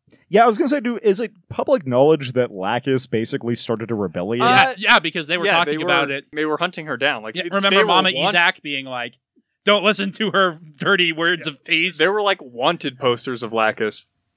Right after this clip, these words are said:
Speaker 3: And, you know, she was broadcasting publicly to all soldiers, "Hey, take a chill pill, guys."
Speaker 1: <laughs>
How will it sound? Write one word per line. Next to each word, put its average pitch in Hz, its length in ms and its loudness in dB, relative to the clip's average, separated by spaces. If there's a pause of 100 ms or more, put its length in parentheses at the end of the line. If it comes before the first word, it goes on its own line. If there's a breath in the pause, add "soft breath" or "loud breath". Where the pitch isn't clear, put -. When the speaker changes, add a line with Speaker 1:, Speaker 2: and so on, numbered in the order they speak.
(160)
Speaker 3:
And, 180 160 0
you 175 100 0
know, 151 120 -4
she 196 140 -6
was 180 160 -6
broadcasting 165 640 0
publicly 147 440 -2
to 139 100 -4
all 143 140 2
soldiers, 127 540 -8 (460)
"Hey, 143 480 0
take 165 200 -12
a - 20 -20
chill 139 260 -6
pill, 117 220 -12
guys." 127 540 -2
Speaker 1:
<laughs> - 260 -16